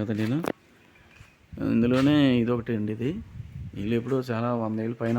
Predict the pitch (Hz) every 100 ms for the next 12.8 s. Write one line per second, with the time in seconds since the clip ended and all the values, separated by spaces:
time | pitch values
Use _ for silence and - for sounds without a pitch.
0 | 117 107 - 135 - - - - - -
1 | - - - - 107 113 113 107 117 131
2 | 135 123 - 110 - 123 123 123 123 117
3 | - - - - - - 113 - 120 123
4 | 123 120 117 117 120 127 135 123 117 -
5 | - - - 101 - 110 120 127 127 127
6 | 123 - - - - - - - - -
7 | 117 - 117 123 123 120 120 123 123 127
8 | - 110 110 120 120 110 107 - - -
9 | - 113 117 131 139 156 - - - -
10 | - 117 131 123 113 120 139 143 147 151
11 | 156 147 147 143 123 123 123 117 117 123
12 | 135 135 135 131 135 131 127